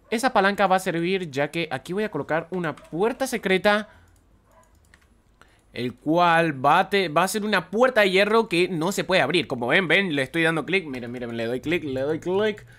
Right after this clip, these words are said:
y no abre. Pues para abrir esto, eh, hay que agarrar la palanca de aquí. Y ya con esta palanca de aquí, pues se activa esta puerta. Bueno, de hecho aquí esto no lo voy a hacer con palanca, lo voy a hacer con un botón que solo tenga una oportunidad.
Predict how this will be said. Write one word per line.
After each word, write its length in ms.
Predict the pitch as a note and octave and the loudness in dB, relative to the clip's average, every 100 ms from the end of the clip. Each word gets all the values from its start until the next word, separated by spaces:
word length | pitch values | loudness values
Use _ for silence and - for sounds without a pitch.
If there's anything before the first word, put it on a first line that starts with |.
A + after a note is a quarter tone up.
| - - | -20 -8
y 160 | C3+ D3+ | -2 2
no 200 | E3 E3 | 4 4
abre. 380 | D3 C3 G2+ - - - | 4 2 -2 -6 -20 -8
Pues 320 | - A3+ A#3+ | 2 4 4
para 240 | A#3 D3+ D3 | 4 4 4
abrir 240 | E3+ G#3 | 4 4
esto, 500 | A3+ A3 - A#3+ C#4 - | 4 2 2 2 2 -2
eh, 220 | D3+ D#3+ D#3+ | 0 2 4
hay 120 | E3 | 2
que 100 | F3 | 4
agarrar 460 | E3 C3+ D3+ F3+ D#3+ | 2 4 2 2 0
la 260 | C#3 B2+ | 2 2
palanca 580 | B2 A#2+ B2 C#3 C#3 B2+ | 0 -2 -2 -4 -2 -2
de 80 | B2 | -2
aquí. 420 | A#2+ D4 B3+ G#2 _ _ _ | -2 0 0 -4 _ _ _
Y 180 | - C3 | -6 -2
ya 160 | D#3 F#3+ | 2 2
con 120 | G#3+ | 2
esta 180 | A3 A3 | 0 2
palanca 220 | G#3+ A3 | 2 4
de 80 | A#3 | 2
aquí, 220 | A3+ B3 | 2 -2
pues 540 | F#3+ G3 G3 G3 G3 | -2 0 4 6 4
se 100 | F#3+ | 4
activa 500 | F#3 F3+ F3+ F3 F3 - C4+ D4 C#4 | 4 4 4 6 6 6 8 8 8
esta 340 | C4 C4 B3+ | 6 6 6
puerta. 1000 | B3+ B3+ B3+ B3 B3 A3+ A3 G3+ F3+ A#2+ - _ | 6 6 8 6 6 4 6 8 6 4 0 _
Bueno, 180 | - G3 | 2 4
de 100 | F#3 | 6
hecho 180 | G#3+ A#3 | 6 4
aquí 240 | G#3 G#3 G3+ | 4 4 4
esto 260 | F#3+ F#3+ | 2 0
no 100 | E3 | 0
lo 60 | D3+ | 2
voy 80 | D3 | 2
a 20 | |
hacer 120 | D3+ | 0
con 140 | C#3 | -2
palanca, 300 | B2 C3 D#3 D#3 | 0 2 2 0
lo 60 | |
voy 100 | A#2+ | 0
a 20 | |
hacer 160 | A#2+ B2 | -2 -6
con 160 | A#2+ A#2+ | -6 -4
un 120 | B2+ | -2
botón 300 | A#2 C3+ E3 | -2 -2 -4
que 120 | B2 | -4
solo 240 | D3 C#3+ | -4 -4
tenga 340 | C3 C#3 C#3 - | -4 0 2 2
una 340 | G3 G3 F#3+ F3 | 4 6 6 4
oportunidad. 800 | C#3+ D3+ C3+ C#3+ B2+ A#2 G2+ | 2 0 0 -2 -2 -2 -4